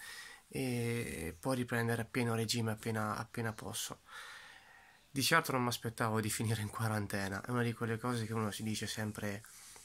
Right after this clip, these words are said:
"Ma capita agli altri, a me non capiterà mai, io sono forte". E invece mi è capitata, ora ho ventiquattro ore al giorno per poter ragionare, pensare su tantissime cose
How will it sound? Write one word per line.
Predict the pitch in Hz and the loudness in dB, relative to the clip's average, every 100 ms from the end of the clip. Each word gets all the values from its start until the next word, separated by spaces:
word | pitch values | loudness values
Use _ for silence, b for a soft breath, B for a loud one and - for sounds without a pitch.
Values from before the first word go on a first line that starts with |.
| - | -2
"Ma | 147 123 | 2 2
capita | - 123 123 117 | 2 0 2 2
agli | 110 | 4
altri, | 113 107 110 | 4 2 0
a | 107 | 0
me | 110 | 0
non | 107 | 0
capiterà | 107 107 110 110 | -2 -4 -2 -2
mai, | 110 107 107 | 0 0 0
io | 110 | -2
sono | 104 110 | -4 -4
forte". | - - - - - B B B B B - | -4 -6 -8 -12 -16 B B B B B -8
E | 160 156 156 | -2 0 2
invece | 156 156 175 - 104 95 | 2 2 0 -2 -2 -2
mi | 85 | -2
è | 120 | -2
capitata, | 120 - - - - 117 | -4 -4 -4 -4 -4 -4
ora | 110 101 64 - - - B B B B | 0 0 -2 -6 -12 -18 B B B B
ho | 127 117 113 - _ - | -2 0 -2 -6 _ -2
ventiquattro | 165 165 - 135 127 127 | -2 0 -2 -2 0 2
ore | 127 | 4
al | 131 | 4
giorno | 151 151 131 | 2 2 0
per | 110 | -4
poter | - 110 110 | -4 -2 0
ragionare, | 113 110 117 123 117 113 | 0 0 0 2 2 0
pensare | 110 107 127 117 - | -4 0 2 2 0
su | 117 | -4
tantissime | 120 117 123 - 143 | -2 0 0 2 0
cose | 147 180 127 | -2 -2 -2